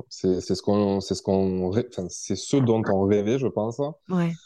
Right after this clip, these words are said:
Speaker 1: On est en train de se le créer et pour le moment, ben, ça, ça colle plutôt pas mal avec ce que, ce qu'on, ce qu'on espérait de, de ce projet-là. Donc, euh, donc, du coup, euh, moi, je suis, voilà, ouais, aujourd'hui, je suis ravi de, <laughs> du chemin qu'on a parcouru jusque-là et...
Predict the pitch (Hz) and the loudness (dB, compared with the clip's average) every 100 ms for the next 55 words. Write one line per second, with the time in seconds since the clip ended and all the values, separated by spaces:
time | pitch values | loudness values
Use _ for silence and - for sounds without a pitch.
0 | _ _ _ - 92 101 104 123 113 107 | _ _ _ -6 -2 0 0 0 -2 -2
1 | 95 92 - 104 110 127 143 - 95 - | -2 -2 0 2 2 2 -2 -4 -6 -6
2 | 104 101 98 101 113 135 101 87 - 87 | -4 -2 0 0 0 0 -4 -8 -6 -4
3 | 85 85 - - - - 90 98 95 101 | -4 -8 -14 -16 -20 -8 -2 2 2 4
4 | 113 104 101 117 101 92 - 95 90 87 | 2 4 4 4 2 0 -4 -6 -6 -6
5 | 80 - - - 85 82 80 - 92 92 | -8 -10 -12 -4 -2 -2 -4 -4 0 0
6 | 92 - 98 104 107 90 85 80 78 76 | 2 4 6 8 6 4 0 -2 -6 -8
7 | 92 92 - 90 92 101 117 104 90 - | -6 -6 0 2 4 6 6 4 -2 -4
8 | 87 85 85 82 _ _ - 82 - - | -4 -4 -8 -12 _ _ -14 -14 -14 -8
9 | 98 107 90 85 87 101 - 87 85 82 | -6 -2 -2 -4 -4 -4 -4 -4 -4 -4
10 | 87 87 85 104 95 92 80 95 - 85 | -12 -4 -2 0 2 2 2 -2 0 2
11 | 87 101 107 92 101 - - - - - | 4 4 4 4 2 -2 -6 -14 -20 0
12 | 151 127 - 113 104 113 117 110 104 104 | 2 2 0 2 4 6 6 6 4 4
13 | 98 110 - 113 117 107 - 101 98 120 | 4 4 4 6 6 4 2 2 4 2
14 | 131 92 | 0 -4